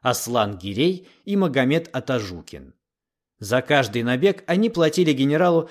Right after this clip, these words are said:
равноудачным нападением на нашу границу. Наконец, казалось, счастье хотело увенчать полным успехом старания генерала,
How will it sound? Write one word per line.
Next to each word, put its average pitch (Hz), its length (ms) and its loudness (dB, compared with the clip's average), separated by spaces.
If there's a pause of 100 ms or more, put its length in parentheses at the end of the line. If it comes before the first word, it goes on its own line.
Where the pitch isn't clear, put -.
(160)
равноудачным 160 1120 2
нападением 120 680 0
на 110 120 0
нашу 92 340 -8
границу. 101 680 -8 (600)
Наконец, 131 480 0
казалось, 143 420 2
счастье 185 540 0
хотело 170 480 0
увенчать 156 760 -2
полным 175 420 2
успехом 127 600 -2
старания 101 520 -2
генерала, 107 580 -2